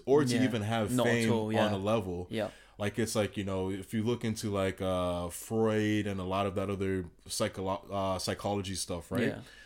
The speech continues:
Speaker 1: Um, you know, that inflated ego from being famous is not healthy.
Speaker 2: Yeah.
Speaker 1: It's not
Speaker 2: Straight
Speaker 1: what
Speaker 2: up.
Speaker 1: humans are designed to have.
Speaker 2: Yeah.
Speaker 1: So, um, uh, we talked about this before, right?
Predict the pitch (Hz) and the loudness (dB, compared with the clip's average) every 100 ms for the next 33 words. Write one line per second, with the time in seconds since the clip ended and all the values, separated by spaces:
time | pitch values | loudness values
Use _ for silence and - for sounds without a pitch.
0 | - - - - 113 113 110 101 95 90 | -20 -20 -20 -8 -2 0 0 -2 -4 -8
1 | 87 - 131 139 120 113 - 165 165 170 | -10 -4 2 4 4 2 2 0 0 2
2 | 139 - 113 131 131 110 104 98 87 110 | 2 0 0 2 4 2 0 -4 -2 -2
3 | 104 87 - 107 123 147 151 - 117 101 | -2 -4 -4 -2 0 -2 -2 -6 -8 -8
4 | 95 95 110 113 104 95 107 104 90 85 | -8 -4 -2 -2 -4 -2 -2 -2 -6 -8
5 | 85 131 123 120 110 110 110 117 120 117 | -4 0 2 2 0 -2 0 2 2 0
6 | - 127 117 117 110 117 113 107 101 95 | 0 2 2 2 0 -2 0 0 -2 -2
7 | 87 101 98 95 92 107 87 85 117 113 | -4 -4 -4 -4 0 0 0 -2 -2 -2
8 | 110 - - - 117 120 113 110 104 101 | -4 -8 -6 2 4 4 4 2 2 -2
9 | 98 92 - 110 107 104 101 139 160 175 | -6 -10 -8 -2 0 2 0 0 2 2
10 | 175 104 95 98 - 92 - 101 92 95 | 2 2 2 0 -6 -6 -4 -6 -4 -2
11 | 110 | -2